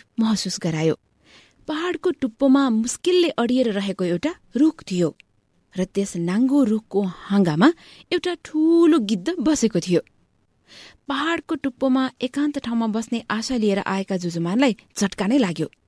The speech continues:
"अह, यहाँ बस्दिन," उनले मनमा नै गुनगुनाए। "हरे मेरो भाग्य, शान्तिको खोजीमा गिद्धहरूको उपत्यका छाडेर म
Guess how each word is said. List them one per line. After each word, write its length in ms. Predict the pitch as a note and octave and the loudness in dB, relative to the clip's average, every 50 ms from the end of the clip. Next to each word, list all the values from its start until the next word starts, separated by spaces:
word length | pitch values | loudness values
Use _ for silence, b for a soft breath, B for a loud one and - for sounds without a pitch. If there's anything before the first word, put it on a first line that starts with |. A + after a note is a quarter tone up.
| _ _ _ _ _ _ _ _ _ _ _ _ _ _ _ - | _ _ _ _ _ _ _ _ _ _ _ _ _ _ _ 0
"अह, 180 | D#4+ D#4+ E4+ E4+ _ _ _ _ - | 0 2 2 0 _ _ _ _ -10
यहाँ 260 | G#3+ G3+ F#3 C4 C#4 C4 | -6 -2 0 0 0 0
बस्दिन," 360 | A#3+ B3+ A3+ A3+ A#3 B3 A#3+ - _ _ _ _ _ _ _ _ _ _ _ _ _ _ _ _ _ - | 0 -2 -2 2 2 2 2 2 _ _ _ _ _ _ _ _ _ _ _ _ _ _ _ _ _ 0
उनले 200 | G#3+ G#3+ A3 C4+ | 2 2 4 4
मनमा 300 | B3 G#3+ G3+ G#3 A3 A#3 | 2 4 4 4 6 6
नै 100 | B3 C4 | 6 4
गुनगुनाए। 480 | G3+ F3 F3+ E3+ E3 E3 E3+ E3 D#3+ D#3 _ _ _ _ _ _ _ _ _ _ b b b b b b - | 4 2 -2 -2 -2 -2 -2 -2 -4 -6 _ _ _ _ _ _ _ _ _ _ b b b b b b -2
"हरे 560 | G3+ F#3 G3 A#3 B3+ C4+ C#4 C#4 C4+ B3+ A#3+ | 0 2 4 4 4 6 6 6 6 6 6
मेरो 240 | A3+ A3 G#3+ A3 G#3 | 6 4 4 2 2
भाग्य, 420 | G3 F#3+ F#3+ F#3+ F3 G3+ D4 F#4 - _ _ _ _ b b b b b b | 0 0 -2 -2 0 0 0 0 -2 _ _ _ _ b b b b b b
शान्तिको 640 | b - - A#3 A3 B3 C4 B3+ - C#4 C#4 - E4 D4 | b -8 -4 -2 2 2 2 2 0 -2 0 2 0 0
खोजीमा 500 | C#4 C#4 C4 B3+ A3 C4 B3+ C4+ C#4 C4+ | 4 4 4 4 4 6 6 6 6 4
गिद्धहरूको 960 | G3+ F3 F3+ A3 F#3+ E3+ - B3+ C4 C#4 C4+ B3 B3+ - - C4 B3+ B3 | 2 0 0 0 0 2 4 6 6 6 6 4 2 2 0 0 0 0
उपत्यका 500 | A#3 G#3 - A#3 A3 G#3+ A#3 A3 A3+ A3+ | 0 0 0 -2 -2 0 -2 -4 -2 -4
छाडेर 400 | A3 - G#3+ G#3 G3+ A3 A#3 D#4 | -4 -4 -4 -2 0 0 2 4
म 100 | C#4+ B3+ | 4 4